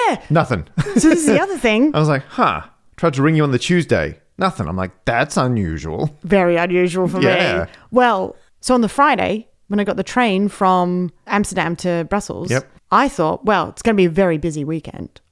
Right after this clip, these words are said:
Speaker 1: I don't wanna spend my weekend doing admin, you know,
Speaker 2: No.
Speaker 1: in my spare time."
Speaker 2: No, get that done early.
Speaker 1: I, and I knew I had to finish the design for the Christmas
Speaker 2: <gasps>
Speaker 1: card
Speaker 2: The
Speaker 1: for our
Speaker 2: Problems,
Speaker 1: Patreon
Speaker 2: Problems Squared
Speaker 1: supporters.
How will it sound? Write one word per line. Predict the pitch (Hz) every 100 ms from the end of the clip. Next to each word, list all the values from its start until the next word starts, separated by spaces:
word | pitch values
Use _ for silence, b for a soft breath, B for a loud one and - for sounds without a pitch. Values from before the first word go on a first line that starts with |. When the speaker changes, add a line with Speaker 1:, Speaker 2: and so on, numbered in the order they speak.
| -
Speaker 1:
I | 240
don't | 233
wanna | 220 196
spend | - 196
my | 185 170
weekend | 185 175 165 160 156
doing | 185 170 156
admin, | 170 208 147 - - 165 - _
you | -
know, | 190 165
Speaker 2:
No. | 131
Speaker 1:
in | 185
my | 170
spare | - 160 151
time." | 190 196 -
Speaker 2:
No, | 113 98
get | 98
that | 107
done | 90 90
early. | 110 92 - _ - _ _ _ _ _ _ _ -
Speaker 1:
I, | 180
and | -
I | 190
knew | 196 226
I | 185
had | 180 190
to | 185
finish | 175 185 180
the | - 165
design | 165 175 214 156 139
for | - 160
the |
Christmas | 160 196 - 175 -
Speaker 2:
<gasps> |
Speaker 1:
card | 160 - - - - -
Speaker 2:
The |
Speaker 1:
for | 180
our | 185
Speaker 2:
Problems, | 175 208
Speaker 1:
Patreon | -
Speaker 2:
Problems | 160 - 90
Squared | 98
Speaker 1:
supporters. | 85